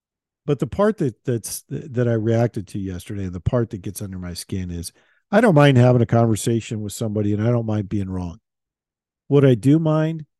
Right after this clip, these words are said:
is the constant and sustained disruption by people who cannot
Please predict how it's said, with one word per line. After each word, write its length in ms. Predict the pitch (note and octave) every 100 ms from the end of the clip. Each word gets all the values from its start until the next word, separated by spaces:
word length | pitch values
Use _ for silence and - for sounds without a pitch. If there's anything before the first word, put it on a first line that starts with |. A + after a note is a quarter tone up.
| _ _
is 140 | - A2+
the 80 | A#2+
constant 680 | - B2+ C3+ C3 D3+ C3+
and 120 | A2+
sustained 560 | - G#2+ - B2+ B2 B2
disruption 680 | A2 - G#2+ G2+ - G#2 F#2 _ _ _
by 140 | B2+
people 420 | A#2+ C#3+ D3 D3
who 140 | A2 A#2+
cannot 580 | - B2+ A#2+ B2+ C3